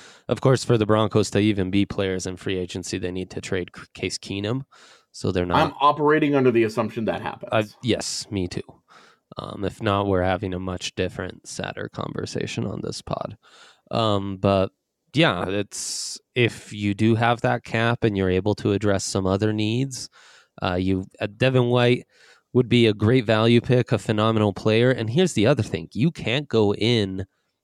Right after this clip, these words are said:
Speaker 1: to the twenty nineteen season to play the kind of defense Vic Fangio wants to play, not just the standards of defense he wants to play, but schematically play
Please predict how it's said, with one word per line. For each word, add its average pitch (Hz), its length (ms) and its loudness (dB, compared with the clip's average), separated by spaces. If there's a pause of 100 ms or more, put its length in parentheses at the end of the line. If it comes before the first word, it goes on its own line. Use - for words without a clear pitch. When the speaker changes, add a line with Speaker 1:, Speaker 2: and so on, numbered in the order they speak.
(120)
Speaker 1:
to 110 80 -2
the 110 120 4
twenty 110 340 0
nineteen 104 520 -2
season 117 680 0 (480)
to 117 100 2
play 117 320 2
the 110 140 2
kind 110 260 0
of 101 100 0
defense 104 460 0
Vic - 160 -2
Fangio 101 420 0
wants 95 380 -2
to 107 140 -2
play, 110 440 0 (380)
not 156 140 0
just - 240 0
the - 80 0
standards 110 640 0
of 95 140 -6
defense 92 360 -4
he 98 120 -4
wants 90 240 -6
to 98 100 -4
play, 87 200 -6
but 92 220 -8
schematically 117 960 -2
play 98 480 -2